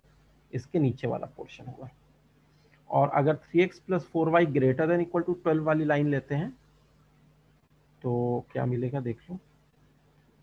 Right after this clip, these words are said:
three x plus four y equal to twelve अगर हम लेते हैं, तो x और y की value निकालने के लिए x को अगर हम फ़ोर लेते हैं तो y zero होगा, और वो x को ज़ीरो लेते हैं तो y three होगा।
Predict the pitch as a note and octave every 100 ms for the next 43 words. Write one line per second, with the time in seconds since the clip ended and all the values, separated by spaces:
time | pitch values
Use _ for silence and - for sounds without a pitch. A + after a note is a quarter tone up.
0 | _ - C3 C#3 - _ C#3 C3 C3 -
1 | B2 B2 D#3+ - - _ _ _ _ _
2 | _ _ _ _ _ _ _ _ _ _
3 | _ - C3 - D#3+ E3 F#3 F3+ E3 D#3
4 | D3+ D3 C#3+ C3+ B2+ C3 C3+ C4+ _ _
5 | _ _ _ _ _ _ _ _ _ _
6 | _ _ _ _ _ _ _ _ _ -
7 | C3+ - - D3+ D#3 - - - C3+ B2
8 | B2 B2+ C3 D#3 B2+ A#2+ A#2+ A#2+ A2+ A2
9 | A2 A2+ D#3 D3 C#3+ - D#3+ C#3+ C#3+ C#3
10 | D3 C#3+ _ _ _ C#3+ C#3+ C#3 B2+ C3+
11 | D3 D3 C3 B2+ B2+ B2+ C#3+ E3 E3 C3
12 | A#2+ A#2 - _ - _ _ _ _ -
13 | C3+ - - D#3+ D#3+ D#3 D#3 D#3 F3+ F3
14 | C3 B2 - A#2+ - -